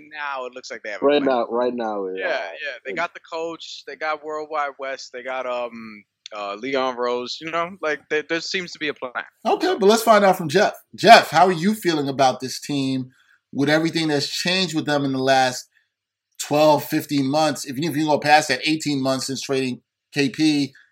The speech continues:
Speaker 3: now is the people that Brian mentioned are now in here, and then also Tom Thibodeau as coach. How are you feeling about this organization?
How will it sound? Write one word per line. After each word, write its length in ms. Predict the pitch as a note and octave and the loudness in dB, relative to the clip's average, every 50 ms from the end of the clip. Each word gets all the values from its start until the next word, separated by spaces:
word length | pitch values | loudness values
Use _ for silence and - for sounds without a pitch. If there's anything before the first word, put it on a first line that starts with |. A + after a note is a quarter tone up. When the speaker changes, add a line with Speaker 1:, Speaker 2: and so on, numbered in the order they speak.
| _ _ _ _ _ _ _ - | _ _ _ _ _ _ _ -2
Speaker 3:
now 340 | A#2+ C3+ D3 D3+ D3+ D3+ D#3 | 2 4 6 6 6 6 4
is 100 | C#3+ B2+ | 4 0
the 60 | C3+ | -4
people 320 | A2 D#3+ E3 C#3+ C#3+ D3 C#3 | -4 -4 -4 -2 0 0 2
that 320 | C#3 C3+ C3+ C3 - A2+ | 2 2 2 0 -2 -2
Brian 280 | A#2+ C#3+ C#3+ C#3+ C#3 C#3 | 2 4 6 6 4 4
mentioned 300 | C#3 C3 - - C3 B2+ | 0 -4 -4 -4 -4 -4
are 60 | B2+ | -2
now 240 | C3 B2+ B2 A#2+ B2+ | 0 0 0 0 -2
in 80 | B2 | -4
here, 340 | B2 B2 C3 B2+ B2+ B2+ B2 A2+ | -4 -2 -2 -2 -2 -2 -4 -6
and 100 | A#2 A#2 | -8 -6
then 120 | B2+ B2+ B2 | -6 -6 -6
also 600 | G#2+ A2+ C3 C3+ C3+ - - C#3 C3 B2+ B2 A2+ - | -4 -2 -2 -2 0 0 0 0 0 0 -2 -4 -4
Tom 200 | - C3 B2+ A#2 | -2 -2 -2 -2
Thibodeau 340 | - - D3 C#3 C3+ C3 B2 | -2 -4 -2 -2 -2 -2 -4
as 100 | B2 - | -6 -8
coach. 360 | - - D3 C#3 B2+ - - _ _ _ _ _ _ _ _ _ - - | -4 -2 0 0 0 -2 -6 _ _ _ _ _ _ _ _ _ -6 0
How 180 | D#3 D#3 E3+ | 2 4 4
are 60 | F3 | 4
you 160 | E3 D#3+ D#3+ D3 | 2 -2 -6 -10
feeling 420 | - - - F3 E3 D#3 D3 C#3 | -10 -6 -2 -2 0 0 0 -2
about 340 | C3+ A#2 C#3 C#3 C3 B2+ B2+ | -2 0 0 0 0 0 -4
this 180 | C3+ B2 - | -8 -10 -10
organization? 720 | C#3 C#3 C3+ B2 A#2+ B2 B2 G#2+ B2 A#2+ A2 G#2 - - | -8 -6 -6 -6 -6 -8 -8 -8 -10 -10 -10 -10 -12 -16